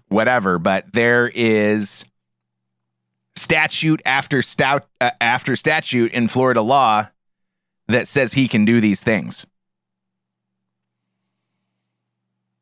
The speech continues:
Biden plan-, uh, Biden pledged to end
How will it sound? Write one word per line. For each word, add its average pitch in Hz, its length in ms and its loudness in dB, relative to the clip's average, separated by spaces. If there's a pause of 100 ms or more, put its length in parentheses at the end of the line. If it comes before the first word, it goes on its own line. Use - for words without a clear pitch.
(340)
Biden 165 300 0
plan-, 165 460 0
uh, 123 380 0 (1120)
Biden 151 300 -2
pledged 180 500 -2
to - 200 -4
end 190 220 2